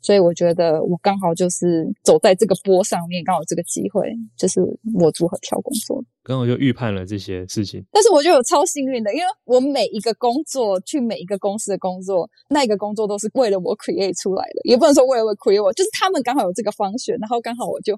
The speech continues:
Speaker 1: fit 那个，所以是从来都没有过的。所以我有很大的空间说我可以知道怎么做，我想要怎么样定义这个角色，所以我觉得很幸运也很有趣。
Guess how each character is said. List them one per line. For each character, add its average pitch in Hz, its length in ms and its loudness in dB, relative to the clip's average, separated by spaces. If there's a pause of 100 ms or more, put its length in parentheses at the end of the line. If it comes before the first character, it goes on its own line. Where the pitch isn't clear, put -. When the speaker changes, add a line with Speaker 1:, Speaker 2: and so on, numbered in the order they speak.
(100)
Speaker 1:
fit - 140 -2
那 208 220 -4
个， - 120 -2
所 - 140 6
以 240 80 4
是 294 260 -2
从 226 240 0
来 208 100 2
都 190 120 -2
没 190 100 -4
有 175 140 -2
过 - 240 -4
的。 - 240 -8
所 240 160 4
以 - 20 8
我 226 160 6
有 240 100 4
很 226 160 -8
大 214 160 -2
的 180 100 -4
空 196 220 -8
间 190 160 -6
说 190 140 -4
我 180 100 0
可 - 140 -4
以 196 60 -2
知 - 20 -4
道 190 140 -2
怎 - 100 -16
么 - 140 -12
做， - 240 -6 (420)
我 196 160 2
想 185 180 -2
要 185 220 4
怎 180 160 -4
么 170 80 -4
样 196 220 -4
定 226 160 0
义 208 160 0
这 180 80 -2
个 165 100 0
角 - 240 -6
色， - 340 -2 (120)
所 226 160 0
以 - 20 4
我 196 60 2
觉 190 160 -2
得 185 240 0
很 214 180 2
幸 262 220 4
运 247 160 2
也 180 80 -2
很 175 100 -8
有 180 120 -10
趣。 - 280 -6